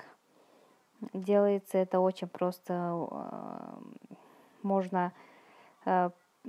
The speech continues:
расскажем в дальнейшем, э, занятии. My S Q L равно false. Нач-, начнем функция какой-нибудь,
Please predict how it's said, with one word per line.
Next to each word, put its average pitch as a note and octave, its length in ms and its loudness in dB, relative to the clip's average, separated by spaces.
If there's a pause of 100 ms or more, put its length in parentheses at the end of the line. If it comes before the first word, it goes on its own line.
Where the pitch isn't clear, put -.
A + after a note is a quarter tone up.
расскажем G3 640 2
в F3+ 40 -4
дальнейшем, F#3 840 2
э, - 400 -12
занятии. F#3+ 680 0 (560)
My F#3 180 0
S F3+ 180 -6
Q F#3+ 120 0
L F3+ 240 2 (460)
равно F#3 360 4 (100)
false. G3 520 2 (2000)
Нач-, G3 320 -2
начнем F#3+ 580 0
функция A3 600 0 (280)
какой-нибудь, F#3+ 760 0